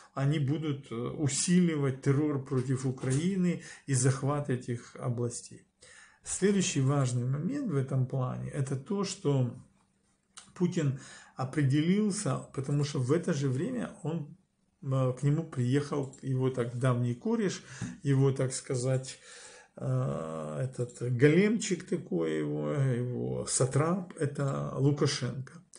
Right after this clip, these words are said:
И вот шестого, седьмого, особенно шестого, они там, ну, седьмого там меньше известно что, но самый главный результат, ну, что ж, денег он просил, это понятно, Путин ему, видно, ж дал там с барского плеча, поговорим ещё дальше про это всё,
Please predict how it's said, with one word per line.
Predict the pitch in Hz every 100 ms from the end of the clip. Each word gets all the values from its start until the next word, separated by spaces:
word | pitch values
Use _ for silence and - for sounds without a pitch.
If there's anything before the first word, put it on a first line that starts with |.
| - - - - -
И | 135
вот | 123 135 135 135
шестого, | 127 147 - - 170 160
седьмого, | 135 143 127 202 277 220
особенно | 139 - 135 135 131
шестого, | - 143 - 220 170 151
они | 143 135
там, | 131 - 135 139 147
ну, | 135
седьмого | - 139 139 131
там | 135 135
меньше | 185 208 - 160
известно | 147 165 143 135 147
что, | - - 143 - - -
но | 135
самый | 131 196 185 175 156
главный | 131 139 131 131 135
результат, | 135 131 160 175 214 147
ну, | 135
что | - 147
ж, | -
денег | 131 120 123 120 -
он | 123 120
просил, | 127 127 - 127
это | 131 131
понятно, | 131 202 262 226 170 127
Путин | 123 127 123 127
ему, | 127 131 127
видно, | 123 123 123
ж | -
дал | 120 156 202 -
там | 165
с | 135
барского | 131 143 135 - 131
плеча, | 143 139 - -
поговорим | - 120 127 165 233 202
ещё | - 143
дальше | - 214 -
про | 175 175
это | 139 - 147
всё, | 139 -